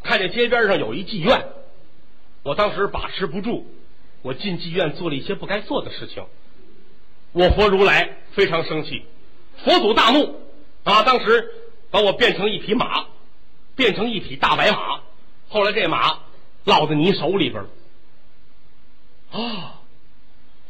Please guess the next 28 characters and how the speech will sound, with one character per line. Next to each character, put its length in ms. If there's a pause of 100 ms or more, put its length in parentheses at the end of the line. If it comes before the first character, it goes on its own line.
(920)
这 120
马 240
是 160
你 260
变 300
的 100 (500)
啊！ 300 (460)
我 160
驮 320
着 100
你， 140
我 160
是 80
为 140
了 80
赎 320
罪。” 260 (1040)
哎 40 (140)
呀， 60 (480)
圣 240
僧 160
啊， 220 (680)
得 180
罪 200
呀， 180
得 140
罪 160
呀！ 160